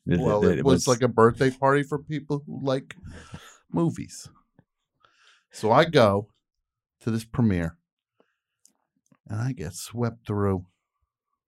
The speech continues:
Speaker 2: first class treatment. So I wanna thank you for that. First cla-, they swept me right past all these losers
Speaker 1: Yeah.
Speaker 2: and this,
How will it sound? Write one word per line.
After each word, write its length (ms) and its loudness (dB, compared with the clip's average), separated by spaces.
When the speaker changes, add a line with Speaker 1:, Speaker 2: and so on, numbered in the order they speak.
Speaker 2:
first 280 4
class 340 0
treatment. 460 -10
So 100 -6
I 40 2
wanna 180 2
thank 340 -6
you 60 -20
for 160 -20
that. 300 -20
First 340 -8
cla-, 100 -10
they 100 -10
swept 340 -2
me 120 0
right 320 0
past 280 -2
all 140 -2
these 220 -8
losers 580 -6
Speaker 1:
Yeah. 120 4
Speaker 2:
and 100 -8
this, 180 -20